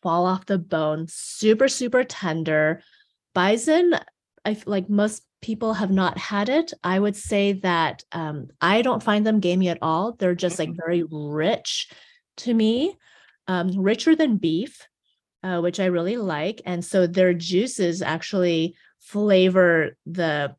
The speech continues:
Speaker 1: liquid that they're simmering in for that long. And
Speaker 2: Right.
Speaker 1: you use the same liquid, um, that you also add Moose Drool beer or any kind of, like, your favorite brown ale to.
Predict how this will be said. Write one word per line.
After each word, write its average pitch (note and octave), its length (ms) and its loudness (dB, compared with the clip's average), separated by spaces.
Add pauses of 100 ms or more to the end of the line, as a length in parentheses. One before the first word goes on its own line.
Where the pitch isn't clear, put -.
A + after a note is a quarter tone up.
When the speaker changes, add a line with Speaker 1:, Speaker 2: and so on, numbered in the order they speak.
Speaker 1:
liquid F#3 540 0
that D#3+ 100 -4
they're D#3 140 -4
simmering D#3+ 520 -4
in C#3 340 -6
for D#3+ 120 -4
that - 240 -4
long. - 340 -8 (560)
And F#3 140 4
Speaker 2:
Right. F3+ 40 4
Speaker 1:
you F3+ 200 2
use F#3 140 0
the E3+ 120 2
same F#3 460 2
liquid, D#3+ 640 0
um, E3 160 -4
that C#3+ 140 -2
you E3 140 0
also D#3 520 -2 (240)
add D#3+ 400 -2
Moose E3+ 360 -2
Drool D#3+ 280 -2
beer D3 360 -4
or D#3+ 160 -2
any D#3 220 -2
kind D3+ 220 -8
of, C#3+ 80 -10
like, C3+ 240 -8
your D#3+ 200 -4
favorite D3+ 680 -2 (340)
brown D#3 380 -2
ale D#3 280 0
to. C4+ 420 -4